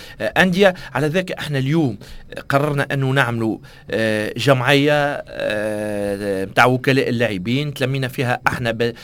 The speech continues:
بدرنا بها احنا سي محمد سوا و-، ولخيان ومع، باش نقوموا بال-، ال-، ال-، الاسوسياسيون هذه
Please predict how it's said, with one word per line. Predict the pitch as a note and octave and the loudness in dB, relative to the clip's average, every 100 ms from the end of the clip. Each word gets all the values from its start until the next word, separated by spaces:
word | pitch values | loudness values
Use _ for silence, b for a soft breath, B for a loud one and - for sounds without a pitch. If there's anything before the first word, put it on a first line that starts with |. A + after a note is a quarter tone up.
| B | B
بدرنا | A#2+ A#2+ C3 B2 | -4 0 0 0
بها | A2+ B2+ A2 G2+ B B B A2+ | 0 0 -2 -4 B B B -4
احنا | C3+ A2+ | -2 -4
سي | - A2+ G#2+ G2+ G2+ | -2 -2 -2 -4 -4
محمد | A2 A#2 B2 A2 | -6 -4 -4 -4
سوا | - C#3+ B2 | -2 0 2
و-، | A2 G2 F2+ F#2 E2+ - - B B | 2 0 -4 -8 -8 -12 -14 B B
ولخيان | - A2+ - A2+ A2+ B2+ C3+ C3 B2+ | -6 -4 2 4 6 4 4 2 0
ومع، | A2+ G#2 G#2 F#2 F2 E2 E2 F2+ F2+ - | -4 -2 -2 -2 -2 -4 -6 -8 -12 -12
باش | - B2+ | -10 -8
نقوموا | B2 C#3 B2 | -4 -4 -2
بال-، | A#2 A2 | -4 -4
ال-، | G#2 G2+ | -2 -4
ال-، | F#2+ F#2 | -4 -4
الاسوسياسيون | F2+ G2+ - A2 G#2+ - F#2+ | -4 -4 -6 -8 -8 -6 -6
هذه | A#2+ F3 F#3 | -2 -2 -2